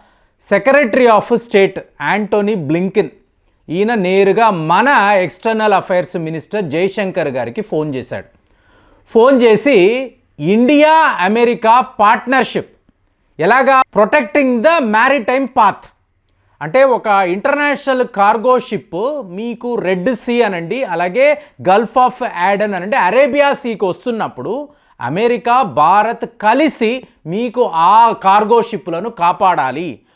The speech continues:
ప్రొటెక్ట్ చెయ్యాలి, ఇక్కడ ఇండియాకు అమెరికాకు మధ్య ఒక పార్ట్నర్‌షిప్ ఉంది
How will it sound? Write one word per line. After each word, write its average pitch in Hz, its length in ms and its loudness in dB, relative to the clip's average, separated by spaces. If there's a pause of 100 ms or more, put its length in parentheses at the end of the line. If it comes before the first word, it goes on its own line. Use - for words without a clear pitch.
(160)
ప్రొటెక్ట్ 233 540 -4
చెయ్యాలి, 156 600 -2 (240)
ఇక్కడ 277 260 0
ఇండియాకు 277 720 2
అమెరికాకు 226 680 -2
మధ్య 139 500 -2 (260)
ఒక 180 160 -2
పార్ట్నర్‌షిప్ 240 960 0
ఉంది 165 600 -6